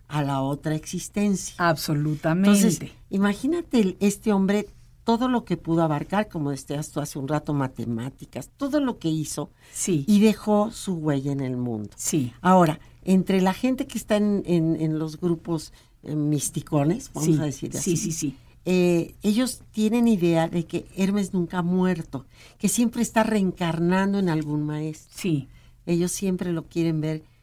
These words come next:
Speaker 1: que dura para siempre,
Speaker 2: Sí.
Speaker 1: ¿no? Uno del conde de, de Saint-Germain. Mucha gente dicen que viene, es una de las, del, de los, mm,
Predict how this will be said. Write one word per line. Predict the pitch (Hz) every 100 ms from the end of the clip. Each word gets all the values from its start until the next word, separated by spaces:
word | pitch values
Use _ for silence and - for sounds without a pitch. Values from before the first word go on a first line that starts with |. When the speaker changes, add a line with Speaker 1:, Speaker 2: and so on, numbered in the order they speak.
| _
Speaker 1:
que | - 156
dura | 170 165 160 160 - -
para | - 143
siempre, | - 139 113 - - -
Speaker 2:
Sí. | - 139 135 - -
Speaker 1:
¿no? | 175 175 - - - 180
Uno | 170 170
del | 156
conde | - 165 151
de, | 151 143 139 131
de | 135 135
Saint-Germain. | 160 151 147 139 127 123 - -
Mucha | 170 156 165
gente | - 151 160
dicen | 151 156 175
que | 151
viene, | 135 139 143 143 - - -
es | 143
una | 156 147
de | 139
las, | 131 - _ _ _ _
del, | 127 135 131 131 127 - 135 135
de | 139
los, | 135 - - _
mm, | - - - -